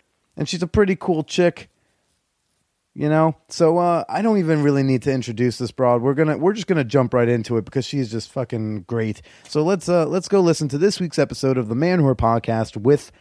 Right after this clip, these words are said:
Amber. Uh, a note for,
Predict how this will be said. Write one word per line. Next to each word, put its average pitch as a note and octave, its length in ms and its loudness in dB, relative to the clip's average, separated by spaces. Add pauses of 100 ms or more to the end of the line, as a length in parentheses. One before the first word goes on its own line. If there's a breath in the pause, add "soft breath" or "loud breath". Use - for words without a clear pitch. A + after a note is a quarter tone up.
(160 soft breath)
Amber. A#2+ 480 -2 (1700 loud breath)
Uh, C#3+ 280 0
a G2+ 380 -6
note F3 460 2 (100)
for, D3+ 540 0